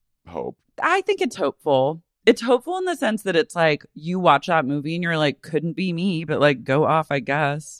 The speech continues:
Speaker 1: Well, I'm, without spoiling.
Speaker 2: I think it's, we've pr-, spoiled a lot.
Speaker 1: No. Without spoiling, though, like, what they faced together at the end, they did it with,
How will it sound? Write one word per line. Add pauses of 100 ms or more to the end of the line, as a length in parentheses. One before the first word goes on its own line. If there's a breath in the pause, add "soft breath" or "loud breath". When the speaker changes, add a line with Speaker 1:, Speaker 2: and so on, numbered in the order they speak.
Speaker 1:
Well,
I'm,
without
spoiling. (160)
Speaker 2:
I
think
it's,
we've
pr-,
spoiled
a
lot.
Speaker 1:
No. (260)
Without
spoiling,
though,
like, (300)
what
they (540)
faced
together
at
the
end, (420)
they (300)
did
it
with,